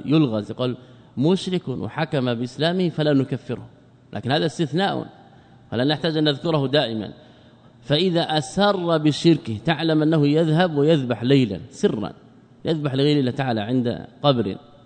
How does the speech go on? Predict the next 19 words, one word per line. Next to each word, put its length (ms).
ولم 260
يظهر 260
ذلك، 440
حينئذ 300
ما 100
حكمه؟ 420
هذا 260
عندك 400
أنت 320
أيها 240
العالم 540
بكفره 800
تحكم 340
به 260
بأنه 320
مشرك. 360
من 120
حكم 360
بإسلامه 720